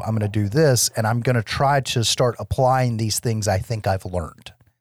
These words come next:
And that's why it comes out weird, is it was like, "Let me see how this works." Watch, and I didn't do this, but I've seen enough times,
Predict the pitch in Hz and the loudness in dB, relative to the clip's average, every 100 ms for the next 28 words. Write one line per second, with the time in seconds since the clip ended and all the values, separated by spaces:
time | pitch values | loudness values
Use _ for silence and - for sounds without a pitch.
0 | - 143 143 143 147 139 113 147 143 123 | 0 2 2 2 2 2 2 0 2 0
1 | 123 117 143 113 73 - 113 123 120 104 | 2 2 4 2 -2 -4 -2 0 -2 0
2 | 107 95 - 113 113 139 131 - 131 110 | 0 0 -6 -4 -2 -2 -2 0 2 2
3 | 104 95 135 117 - - 101 104 151 202 | 0 -2 -4 -4 -8 -10 -4 2 2 2
4 | - - - - 104 104 - - 127 156 | -4 -12 -12 -6 -6 -6 -10 -2 2 2
5 | 95 92 104 131 - 104 - 113 131 156 | 0 0 2 2 2 -2 0 0 2 2
6 | 180 180 | 2 0